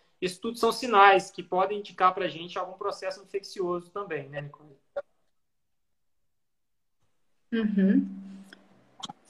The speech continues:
Speaker 2: E eu a-, hoje em dia, né, a gente toma muitas medidas, a gente também já, já conhece muito sobre,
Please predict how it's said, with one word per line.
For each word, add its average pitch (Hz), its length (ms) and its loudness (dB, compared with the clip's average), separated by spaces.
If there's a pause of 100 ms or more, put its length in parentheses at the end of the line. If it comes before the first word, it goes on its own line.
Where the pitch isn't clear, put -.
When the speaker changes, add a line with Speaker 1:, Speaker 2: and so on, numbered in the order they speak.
(120)
Speaker 2:
E 240 160 6
eu 254 80 12
a-, 254 280 8
hoje 311 320 2
em 311 80 -2
dia, 294 300 -4
né, 311 160 -4
a 262 100 -2
gente 269 320 -8
toma 269 640 -2
muitas 330 460 -6
medidas, 262 500 -8
a 247 60 -12
gente 247 240 -12
também 247 260 -4
já, 240 440 0
já 226 160 -8 (680)
conhece 240 440 -4
muito 254 300 -12
sobre, 220 760 -4